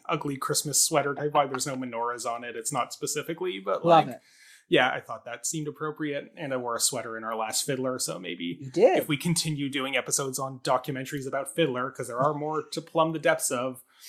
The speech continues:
Speaker 1: maybe that'll be a, an ensemble theme, as you like to say. And
Speaker 2: You'll
Speaker 1: in
Speaker 2: be
Speaker 1: my
Speaker 2: very proud.
Speaker 1: And in my cup, I'm actually drinking coffee right now
Speaker 2: Ooh,
Speaker 1: in my
Speaker 2: look at
Speaker 1: The
Speaker 2: you.
Speaker 1: Cup cup. There you go.
Speaker 2: Love it.
Speaker 1: Look at that.
Speaker 2: Love it. And today I am drinking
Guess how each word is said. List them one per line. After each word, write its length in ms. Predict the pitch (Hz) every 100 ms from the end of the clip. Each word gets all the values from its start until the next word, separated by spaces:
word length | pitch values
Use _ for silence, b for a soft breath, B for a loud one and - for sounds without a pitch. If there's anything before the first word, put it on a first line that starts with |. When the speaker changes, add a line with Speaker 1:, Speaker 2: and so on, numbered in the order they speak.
| B -
Speaker 1:
maybe 280 | 147 120 117
that'll 280 | 123 85 -
be 180 | 160
a, 260 | 151 175 143 _ -
an 140 | 156
ensemble 760 | 139 139 - 135 139 131 120 110 -
theme, 280 | 131 143 160
as 200 | 170 165
you 100 | 175
like 160 | 165
to 80 | 165
say. 380 | - 165 170 - _ _ _ _ -
And 160 | 151 220
Speaker 2:
You'll 180 | 226
Speaker 1:
in 140 | 214 202
Speaker 2:
be 40 |
Speaker 1:
my 80 | 170
Speaker 2:
very 220 | 180 156
proud. 320 | - 151 123 - _ _ _ -
Speaker 1:
And 100 | 151
in 120 | 160
my 100 | 156
cup, 320 | 147 151 143 139
I'm 100 | 143
actually 220 | 135 156
drinking 320 | 147 143 170
coffee 400 | 170 165 160 135
right 220 | 76 -
now 280 | - 156 294
Speaker 2:
Ooh, 100 | 466 539
Speaker 1:
in 140 | 466 165
my 160 | 165
Speaker 2:
look 80 | 175
at 60 | 180
Speaker 1:
The 80 | -
Speaker 2:
you. 40 |
Speaker 1:
Cup 240 | - 165 -
cup. 300 | 117 127 -
There 120 | 196 165
you 120 | 113
go. 280 | 127 147 170
Speaker 2:
Love 100 | -
it. 80 |
Speaker 1:
Look 140 | 170 -
at 100 | -
that. 240 | - - 196 - _ _ _ _ _ _ _
Speaker 2:
Love 180 | 190 190
it. 100 | 139
And 140 | 165 160
today 340 | 202 233 233
I 240 | 202 202 202
am 180 | 196
drinking 580 | 180 190 180 185 180 180